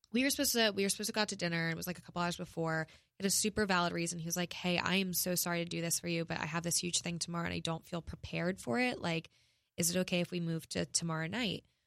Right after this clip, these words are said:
And, like, again, wasn't just, like, you know, blowing me off, anything like that. He was, and I was just like, "Yeah, it's fine." But I, like, remember being like, "Why is my stomach so tight right now?"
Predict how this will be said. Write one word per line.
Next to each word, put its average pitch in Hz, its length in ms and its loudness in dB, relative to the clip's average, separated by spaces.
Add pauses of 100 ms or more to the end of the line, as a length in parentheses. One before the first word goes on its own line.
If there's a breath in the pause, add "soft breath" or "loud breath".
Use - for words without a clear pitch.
(420)
And, 175 560 6 (540)
like, 175 520 4 (160)
again, 180 340 4
wasn't 185 280 4
just, 190 240 2
like, 170 220 4 (260)
you 196 160 0
know, 160 160 0
blowing 170 460 4
me 220 120 2
off, 170 360 4
anything 170 320 -6
like 175 220 -2
that. 165 340 4
He 175 120 -10
was, 165 280 -4
and 180 100 -4
I 175 60 0
was 180 120 0
just 175 240 -2
like, 170 340 0 (1000)
"Yeah, 330 260 6
it's - 240 2
fine." 269 340 4
But 196 100 0
I, 185 100 6
like, 202 200 2
remember 202 380 2
being 208 320 2
like, 190 220 0
"Why 175 300 2
is 311 140 4
my 349 140 -2
stomach 190 420 2
so - 440 6
tight 160 340 -6
right - 220 -10
now?" 98 320 -12